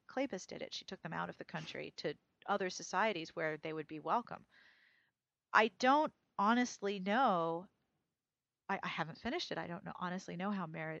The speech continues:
uh, Mistress by Marriage is going to finish, but I'm sort of curious to see how the, how the future balances out, because it's important.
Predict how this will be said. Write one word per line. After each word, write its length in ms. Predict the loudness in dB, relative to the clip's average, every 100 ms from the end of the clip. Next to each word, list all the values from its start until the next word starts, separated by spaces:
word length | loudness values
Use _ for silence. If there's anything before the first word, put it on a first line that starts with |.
| -6
uh, 100 | -4
Mistress 340 | -6 -6 -6
by 140 | -6
Marriage 300 | -4 -6 -6
is 120 | -8 -8
going 160 | -10
to 80 | 0
finish, 280 | 0 0 -4
but 100 | -4
I'm 120 | -4
sort 140 | -4 -8
of 100 | -8
curious 380 | -2 0 0 -4
to 100 | -8
see 180 | -8
how 240 | 0 2 2
the, 260 | 0 -4 -4 -14 -20 -20 0
how 140 | 6 6
the 80 |
future 320 | 4 -2 -2 0
balances 480 | 0 0 -2 -2
out, 180 | 2 4
because 240 | 4 2 2
it's 160 | 2
important. 540 | -4 2 2 2 0